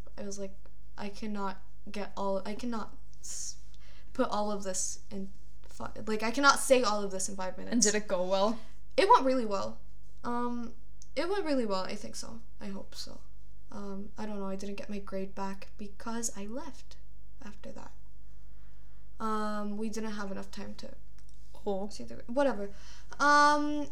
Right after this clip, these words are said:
Speaker 1: I, my mom told me, "You're, like, really good at, like," you know, 'cause journalism is all supposed to be neutral, so they,
Speaker 2: Mm-hmm.
Speaker 1: they're always using, like, the allegedly, reportedly, that kind of thing, and it just comes natural to me when I'm writing something like that.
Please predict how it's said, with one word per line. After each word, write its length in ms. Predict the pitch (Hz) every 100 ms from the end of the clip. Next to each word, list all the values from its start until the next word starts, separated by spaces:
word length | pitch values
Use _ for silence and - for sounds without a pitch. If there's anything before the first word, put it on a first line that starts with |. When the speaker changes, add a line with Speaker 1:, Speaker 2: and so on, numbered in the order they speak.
| - - - - -
Speaker 1:
I, 720 | 233 254 262 262 269 262 262 247
my 160 | 240 262
mom 260 | 240 240
told 260 | 247 233 208
me, 280 | 208 226 247
"You're, 140 | 226
like, 200 | 233 226 226
really 380 | 214 233 262
good 300 | 277 226 226 233
at, 300 | 226 214 -
like," 400 | - 190 196 - - - - - - - - -
you 160 | - 294
know, 100 | 349
'cause 200 | 349 392
journalism 680 | - 254 254 269 277 269 277
is 140 | 254
all 160 | 220 226
supposed 320 | - 240 247
to 60 | 220
be 120 | 226
neutral, 600 | 202 190 196 - 247 254
so 220 | 262 240
they, 80 | 220 214
Speaker 2:
Mm-hmm. 140 | 202
Speaker 1:
they're 140 | 220 214
always 340 | 214 233 233
using, 280 | 240 233 233
like, 180 | 220 226
the 140 | 202
allegedly, 1000 | 190 196 190 208 208 202 196 190 185 185 - - -
reportedly, 1040 | 233 233 240 226 220 226 214 196 185 196
that 220 | 196 208 220
kind 160 | 226
of 100 | 220
thing, 200 | 220 233
and 100 | 247
it 80 | 269
just 180 | 302 285
comes 300 | 285 254 226
natural 400 | 214 226 - 196
to 140 | 196
me 140 | 196 190
when 140 | 190
I'm 120 | 190
writing 240 | 190 190 190
something 340 | 214 208 202
like 140 | 202 -
that. 180 | -